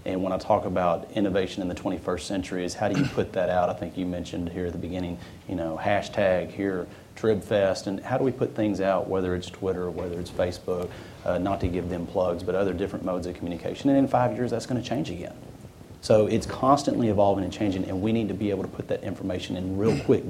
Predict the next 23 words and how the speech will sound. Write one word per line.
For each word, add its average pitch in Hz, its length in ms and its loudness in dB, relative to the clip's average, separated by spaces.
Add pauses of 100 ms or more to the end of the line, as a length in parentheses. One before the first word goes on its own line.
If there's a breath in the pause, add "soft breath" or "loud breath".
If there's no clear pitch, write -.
bits 101 320 0 (280 loud breath)
that 98 140 0
people 113 220 2
can 101 140 0
understand 95 440 -2
from 92 180 -2
a - 20 -4
broad 90 420 4
perspective 120 480 2
of 92 140 -2
fifty 104 200 -2
thousand 110 360 0
foot - 180 -2
level, 123 260 2 (280 loud breath)
and 104 160 4
then 95 160 4
drill 92 240 2
down. 95 340 0
The 95 80 2
drill 127 300 10
down 92 240 2
is 85 120 -6
there. 120 340 2